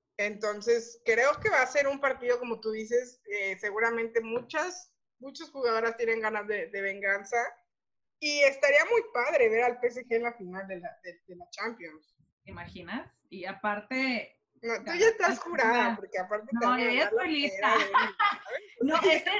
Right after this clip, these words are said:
Speaker 2: sabes que a mí me gustan mucho esos partidos donde hay rivalidad, porque, porque normalmente se juegan con mucho más intensidad, ¿no? O sea, sabes que nadie va a salir...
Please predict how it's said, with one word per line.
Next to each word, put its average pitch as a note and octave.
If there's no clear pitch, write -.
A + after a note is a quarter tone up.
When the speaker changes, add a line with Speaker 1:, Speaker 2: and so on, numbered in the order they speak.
Speaker 2:
sabes F#4+
que G4+
a F4+
mí E4
me D#4
gustan E4+
mucho D#4
esos E4
partidos B3+
donde B3+
hay G3
rivalidad, G#3+
porque, G#3
porque A#3+
normalmente A#3+
se D4
juegan C4
con C#4
mucho B3
más G#3
intensidad, A3
¿no? F#3
O G#3
sea, -
sabes A3+
que C#4+
nadie C4
va B3+
a B3
salir... A#3+